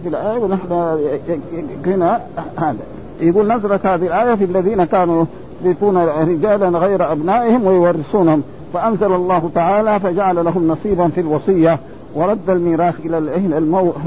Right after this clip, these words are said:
إلى الموالي وذوي الرحم.'" آه، كان مثلًا يقول: "ولا-، يأخذ ولد ويربيه"، فيقول: "ميراثي لهذا الولد"، لأنه كان التبني موجود، حتى الرسول صلى الله عليه وسلم تبنى زيد بن حارث، ثم بعد ذلك جاء في القرآن: "وادعوهم لآبائكم وأقسطوا عند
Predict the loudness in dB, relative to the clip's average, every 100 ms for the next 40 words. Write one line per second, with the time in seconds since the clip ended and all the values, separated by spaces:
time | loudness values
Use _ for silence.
0 | 0 -2 -6 -16 -2 2 2 2 2 2
1 | 2 2 2 2 -2 -2 -4 -6 -14 -10
2 | -10 -10 -12 -6 -4 -2 -4 -2 -2 -2
3 | -4 0 2 2 2 -2 -6 -4 -2 -2
4 | -2 0 -2 -2 -2 0 -2 -4 -8 -12
5 | -16 -8 -4 -2 -2 -4 -2 0 0 -2
6 | -8 -12 -14 -4 0 0 0 0 -2 -4
7 | -6 -6 -2 0 0 0 -2 0 -2 0
8 | 2 4 2 -2 -4 -2 0 0 0 -2
9 | 0 0 0 0 0 0 0 0 0 -2
10 | -6 -2 0 2 2 -2 -2 -2 -4 -10
11 | -16 -12 -6 -2 0 0 0 0 0 0
12 | 0 0 0 -2 -4 -2 0 0 -4 -12
13 | -6 -2 0 0 2 2 2 0 -2 -4
14 | -8 -8 -4 -2 -2 -4 -4 -4